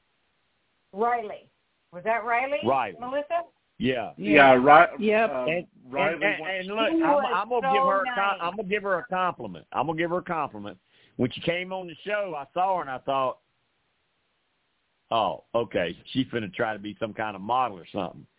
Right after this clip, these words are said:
Speaker 2: So I followed her on Instagram to see how she was gonna act. When she left, hell,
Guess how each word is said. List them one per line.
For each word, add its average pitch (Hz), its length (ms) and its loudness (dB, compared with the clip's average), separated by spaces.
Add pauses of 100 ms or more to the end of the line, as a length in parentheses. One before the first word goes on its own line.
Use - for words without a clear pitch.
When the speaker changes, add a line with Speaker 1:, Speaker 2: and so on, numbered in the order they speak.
(1400)
Speaker 2:
So 131 120 2
I 123 200 0
followed 151 360 -2
her 156 180 -6
on 151 180 -6
Instagram 113 600 -6
to 98 120 -16
see 131 160 -4
how 120 260 -6
she 123 140 -8
was 107 100 -6
gonna 104 200 -4
act. 131 240 -4
When 127 260 -8
she 120 140 -6
left, 190 480 -2 (3000)
hell, - 340 -4